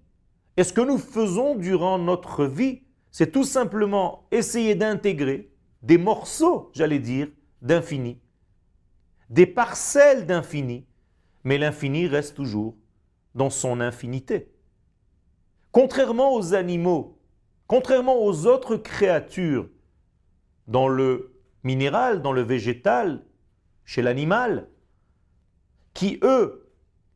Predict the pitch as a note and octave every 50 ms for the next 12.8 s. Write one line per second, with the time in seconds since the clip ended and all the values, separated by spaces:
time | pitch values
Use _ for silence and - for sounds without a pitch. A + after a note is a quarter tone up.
0 | _ _ _ _ _ _ - - F#3 F#3+ F3+ - - - C4 C#4 C#4 - - B3+
1 | B3 A3+ A3+ A3 G3+ F3+ - - C3 B2 D#3+ F#3+ F#3 F#3+ F#3+ G3 G#3 G#3+ G3+ D#3+
2 | - - D3+ C3 B2 C3 A3+ A3 A3 - G#3 G3+ G#3 G3 - - F4+ E4+ D#4+ B3+
3 | - - - _ _ _ _ _ _ _ _ _ _ _ _ _ _ _ _ _
4 | _ _ _ _ _ _ - - D#3+ E3+ G#3 G#3+ B3+ - - - G3 F#3+ F3+ -
5 | - - - _ _ _ _ _ _ _ _ _ _ _ _ _ _ - F#3+ F#3+
6 | F#3+ F#3 D#3+ G3+ C4+ C#4+ B3 B3+ A#3 - - G3 G3 G3 F#3 F#3 B3 C4 C4 A#3
7 | - - - - _ _ _ _ _ _ _ _ _ _ _ _ _ C#3 B2 C3+
8 | B3 B3+ A#3+ - A#3+ - A#3 A#3+ A#3 A3 G#3 F3 A3 C4 C4 A3 F3 F3 E3+ -
9 | - F#3 F3+ G#3 C#4 C4+ C#4 - _ _ _ _ _ _ _ _ _ - G#3 G#3
10 | G3+ G3 F#3+ F#3+ G3 G3 G3 - F#3+ F#3+ F#3+ G3+ F#3 F3+ - - A3+ B3+ B3+ G#3
11 | A#3 G3 F3+ G3 G3+ A3 G#3+ - - - G3 A3 F#3 - - - D3 D3 G3 G#3+
12 | A3+ A3 - - - - F#3 F#3+ A#3+ B3 A#3 F#3+ - - - -